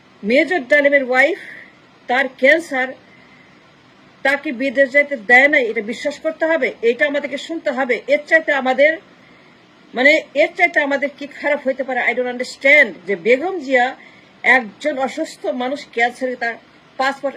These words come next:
আটকায় রাখছে, চিকিৎসা দিতে দেয় নাই বিদেশে। I repeat, মেজর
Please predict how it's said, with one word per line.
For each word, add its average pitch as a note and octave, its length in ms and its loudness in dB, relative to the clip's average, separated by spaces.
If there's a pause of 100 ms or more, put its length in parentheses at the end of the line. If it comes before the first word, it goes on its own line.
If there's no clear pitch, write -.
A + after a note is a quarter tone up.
(240)
আটকায় B3+ 380 -2
রাখছে, A3 280 -6
চিকিৎসা A#3+ 360 -12
দিতে A3 160 -8 (140)
দেয় C#4 180 4
নাই E4 180 0
বিদেশে। C#4+ 380 0 (460)
I A#3+ 40 2 (100)
repeat, B3+ 280 -6 (1200)
মেজর C4 400 2